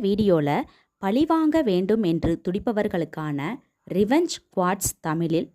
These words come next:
பார்க்க போறோம். நம்ம சேனலை இப்ப தான் ஃபர்ஸ்ட் டைம் பார்க்குறீங்கன்னா, சப்ஸ்கிரைப் பண்ணிட்டு பாருங்க. யாரையும் பழிவாங்க நினைக்காதே. உன்னை ஏமாற்றியவர்கள் தன் கர்ம வினையை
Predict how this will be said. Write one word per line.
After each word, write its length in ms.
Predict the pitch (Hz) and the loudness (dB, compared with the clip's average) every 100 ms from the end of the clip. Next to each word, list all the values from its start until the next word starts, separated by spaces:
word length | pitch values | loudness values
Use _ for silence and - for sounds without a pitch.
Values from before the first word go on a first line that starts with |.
| - | -10
பார்க்க 220 | 151 - | -6 -4
போறோம். 240 | 139 135 117 _ _ _ - - | -4 -4 -6 _ _ _ -20 -4
நம்ம 180 | 165 175 175 | 0 2 2
சேனலை 240 | 226 330 | 2 0
இப்ப 100 | 320 226 | 0 -2
தான் 100 | 277 | -2
ஃபர்ஸ்ட் 180 | 180 - | -6 -4
டைம் 120 | 170 190 | -2 -2
பார்க்குறீங்கன்னா, 460 | 175 165 160 156 247 | -2 -2 -2 -2 -2
சப்ஸ்கிரைப் 400 | 214 180 - 269 | -4 -4 -2 -2
பண்ணிட்டு 280 | 196 151 240 262 | 0 -2 -2 -2
பாருங்க. 280 | 156 143 139 123 _ _ _ _ _ _ _ _ 185 | -2 0 -2 -4 _ _ _ _ _ _ _ _ -2
யாரையும் 580 | 190 240 415 349 262 165 208 - _ _ 190 | 0 2 2 2 2 0 -6 -16 _ _ -4
பழிவாங்க 540 | 202 339 311 247 254 233 | 0 2 2 2 0 0
நினைக்காதே. 600 | 165 165 175 165 147 151 127 - - - - - _ _ _ _ - 180 | 0 0 -2 -2 2 0 0 -10 -20 -20 -20 -20 _ _ _ _ -2 2
உன்னை 260 | 208 214 185 170 202 | 4 4 0 0 0
ஏமாற்றியவர்கள் 920 | 359 392 262 247 202 185 175 160 147 226 _ _ _ _ - | 2 0 0 0 2 0 0 0 0 -4 _ _ _ _ -6
தன் 180 | 196 170 - | -4 -4 -4
கர்ம 320 | 190 349 381 208 | -2 0 2 2
வினையை 340 | 180 175 170 | 2 2 0